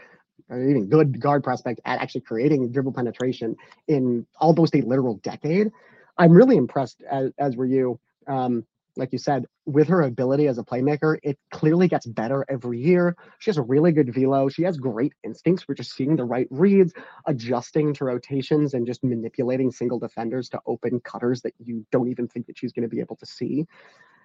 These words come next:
You know, I think we get spoiled in the W,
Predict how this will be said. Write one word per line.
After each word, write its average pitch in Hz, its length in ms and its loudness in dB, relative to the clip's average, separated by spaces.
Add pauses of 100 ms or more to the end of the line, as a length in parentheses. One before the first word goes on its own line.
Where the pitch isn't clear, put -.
(120)
You - 20 -18
know, 208 120 6
I 160 60 2
think 240 160 6
we 254 60 6
get 160 140 2
spoiled 131 600 0 (320)
in 143 120 2
the 135 80 2
W, 143 680 2